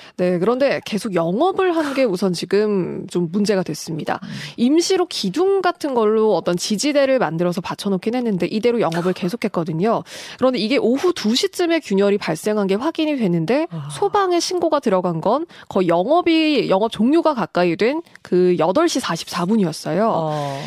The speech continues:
Speaker 1: 여기가 그 야탑에 있는 엔씨 백화점 이 층인데 천장에 균열이 생긴 거거든요. 그리고
Speaker 2: 네.
Speaker 1: 아래층인 일 층에서는 유리 지지대가 갑자기 넘어지면서 깨지는 그런 일도 있었다고 합니다. 그러니까
Speaker 2: 음.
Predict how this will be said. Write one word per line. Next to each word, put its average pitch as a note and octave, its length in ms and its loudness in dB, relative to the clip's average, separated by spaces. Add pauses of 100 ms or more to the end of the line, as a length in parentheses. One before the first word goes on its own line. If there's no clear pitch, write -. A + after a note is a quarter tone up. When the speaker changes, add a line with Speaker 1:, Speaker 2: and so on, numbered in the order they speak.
(220)
Speaker 1:
여기가 C#4 360 2
그 G#3+ 200 2
야탑에 C4 400 0
있는 B3+ 160 0
엔씨 G#3 320 0
백화점 B3+ 340 -2
이 B3 140 0
층인데 G#3+ 760 -2
천장에 G4+ 500 -2
균열이 F#3 360 0
생긴 D4 260 -4
거거든요. F#3 600 -2
그리고 A3+ 300 0
Speaker 2:
네. - 60 -20 (140)
Speaker 1:
아래층인 D#4 560 0
일 G#3+ 180 0
층에서는 C4 580 0
유리 D4+ 240 4
지지대가 A#3 440 -2
갑자기 F#3+ 420 -2
넘어지면서 F#3 560 -2
깨지는 E4+ 480 -2
그런 B3 360 2
일도 F3+ 260 2
있었다고 F3+ 440 -4
합니다. F3+ 280 -2
그러니까 D#3+ 160 0
Speaker 2:
음. D3 40 0